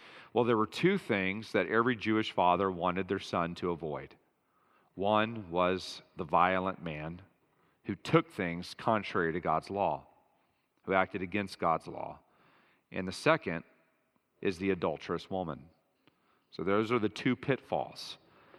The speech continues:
And Solomon says this. He says, if, if, if you get the child to the Word of God, to where they're transformed, to where they know God, they know themselves. Now they're walking in equity and justice and righteousness.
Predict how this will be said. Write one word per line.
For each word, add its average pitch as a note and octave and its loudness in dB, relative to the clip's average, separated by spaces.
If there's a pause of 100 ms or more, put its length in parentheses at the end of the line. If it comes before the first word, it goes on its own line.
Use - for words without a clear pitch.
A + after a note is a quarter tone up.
(320)
And G#2 0
Solomon E3 2
says A#2 2
this. G2 2
He A2 -6
says, G#2+ 0
if, G2+ -2
if, A2+ -2 (160)
if A#2+ 0
you D#3+ -2
get G3+ 2
the C3+ -2
child G#2 6 (440)
to A#2+ -2
the G#2 0
Word A2 4
of C#3 -6
God, D#2 2 (240)
to - -6
where G#2 2
they're F#2 0
transformed, C3+ 0
to - -8
where G#2 0
they F2+ 2
know G#2+ 4
God, F#2+ 2 (180)
they - -8
know G#2 4
themselves. A#2 0 (260)
Now A#2+ 8
they're D3 6
walking A#2 4
in F2+ -6
equity A2 4
and E2+ -4
justice A#2 2
and E2 -4
righteousness. F#2 2